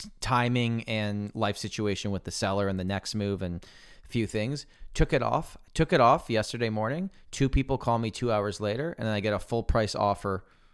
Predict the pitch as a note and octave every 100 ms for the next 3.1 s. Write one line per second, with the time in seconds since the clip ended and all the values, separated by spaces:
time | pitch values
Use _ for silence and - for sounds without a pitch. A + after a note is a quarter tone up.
0 | _ _ - G2+ - G#2+ G2+ F2+ F2+ F2+
1 | - - G1+ G1+ _ - A#2 A2+ G#2 -
2 | A#2 A2+ G2+ A2+ G2 - F#2 F#2 - -
3 | -